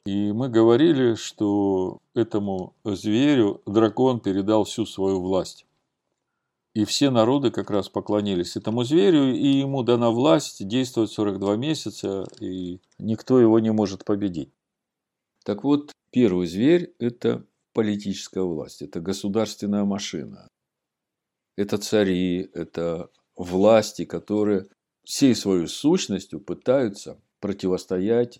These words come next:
власти Всевышнего в этом мире, его заповедям, повелениям, уставам. А второй зверь, мы видим, что он имеет всё от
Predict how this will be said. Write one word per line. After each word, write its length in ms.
власти 480
Всевышнего 580
в 60
этом 260
мире, 540
его 280
заповедям, 580
повелениям, 680
уставам. 460
А 100
второй 440
зверь, 280
мы 160
видим, 360
что 320
он 460
имеет 400
всё 380
от 360